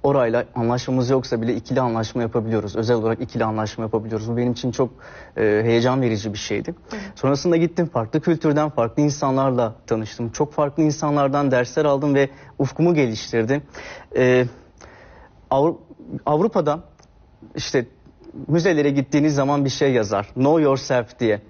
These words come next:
Speaker 2: Hmm.
Speaker 1: Gerçekten Erasmus benim kendimi tanımamı sağladı ve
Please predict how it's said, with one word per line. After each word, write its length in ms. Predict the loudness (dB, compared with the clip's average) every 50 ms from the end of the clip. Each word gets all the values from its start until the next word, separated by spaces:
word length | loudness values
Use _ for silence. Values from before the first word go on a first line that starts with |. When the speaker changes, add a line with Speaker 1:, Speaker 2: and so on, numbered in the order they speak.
| -16 -14
Speaker 2:
Hmm. 160 | -8 -2 0
Speaker 1:
Gerçekten 400 | 2 2 2 0 -2 -2 0 0
Erasmus 480 | 0 2 0 0 -2 -2 -6 -6 -2 -2
benim 160 | 0 0 0
kendimi 360 | 0 0 0 2 2 0 0
tanımamı 380 | 2 0 0 2 2 2 2 0
sağladı 600 | 0 0 0 0 2 0 0 -2 -2 -4 -6 -6 -10
ve 380 | -8 -2 0 2 2 2 2